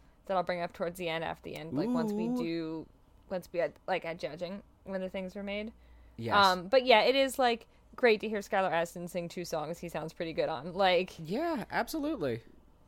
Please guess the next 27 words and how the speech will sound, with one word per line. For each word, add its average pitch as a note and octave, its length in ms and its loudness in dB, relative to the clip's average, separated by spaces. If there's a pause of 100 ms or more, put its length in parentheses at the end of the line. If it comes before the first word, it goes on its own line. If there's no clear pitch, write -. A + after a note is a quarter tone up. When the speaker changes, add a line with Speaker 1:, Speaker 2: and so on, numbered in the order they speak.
(160)
Speaker 1:
But G#3+ 140 8
it F#3+ 120 4
is F#3 120 -6
just G3 160 -10
like, F#3+ 220 0
here's, F#3 400 -4 (100)
here's B3+ 280 2
our G#3+ 280 2 (360)
famous F#3+ 340 -2
guy E3 180 2
we E3 180 -4
were E3 120 -2
able D#3+ 220 -2
to, E3+ 140 -12
here's A#3 220 4
our A3+ 100 2
name G3 280 2
we F3+ 100 -2
were E3+ 140 2
able E3+ 180 -2
to G3 80 -6
get. D#3+ 320 -2 (340)
Speaker 2:
Right. C3 220 2 (220)
Speaker 1:
Um, E3+ 240 -10 (1000)
I A#3 120 8
will C4 180 8
say, B3 480 2